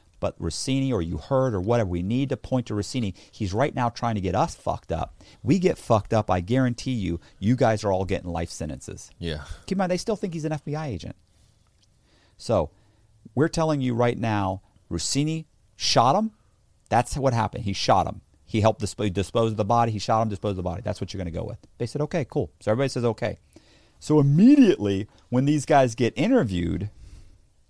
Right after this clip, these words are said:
Speaker 1: they immediately all start saying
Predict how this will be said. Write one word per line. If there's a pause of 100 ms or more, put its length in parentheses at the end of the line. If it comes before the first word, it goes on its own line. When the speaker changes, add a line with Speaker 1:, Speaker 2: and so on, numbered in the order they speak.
(1700)
Speaker 1:
they
immediately
all
start
saying